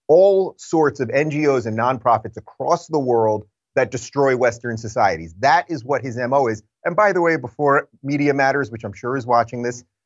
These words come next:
says that Dave Rubin, you know, uses some anti-Semitic trope, it has nothing to do with his religion. It's his actions, okay? So that, that's number one.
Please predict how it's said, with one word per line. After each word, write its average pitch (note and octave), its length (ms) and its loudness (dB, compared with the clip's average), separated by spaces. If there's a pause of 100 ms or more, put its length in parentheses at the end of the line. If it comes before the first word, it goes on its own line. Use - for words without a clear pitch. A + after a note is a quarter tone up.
(120)
says B2 380 2
that A2+ 180 -6
Dave A#2 280 -2
Rubin, A#2 580 -2 (320)
you B2 160 -4
know, A2+ 140 0
uses A#2+ 420 -4
some A2+ 160 0
anti-Semitic A#2 800 -2
trope, G#2+ 240 -4
it A2 80 -2
has C#3 180 -4
nothing E3+ 360 -2
to C#3+ 80 -10
do C3+ 420 -2 (160)
with B2 120 -4
his B2+ 200 0
religion. B2+ 480 0
It's A2 160 -8
his A2+ 280 -4
actions, - 720 -6
okay? A#2+ 340 -2
So A#2 140 -4
that, C#3+ 280 2
that's C#3+ 240 0
number A#2+ 180 -4
one. G#2+ 220 -2